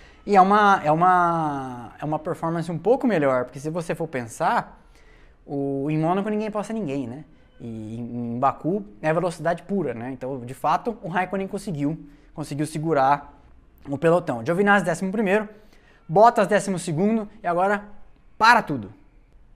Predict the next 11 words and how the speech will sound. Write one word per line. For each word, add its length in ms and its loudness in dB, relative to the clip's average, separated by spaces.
É, 140 -14
precisamos 760 0
falar 720 2
sobre 380 0
esse 160 -4
rapaz. 680 -6
Tudo 200 0
corrobora, 640 2
né? 340 -4
A, 400 -6
a, 40 -12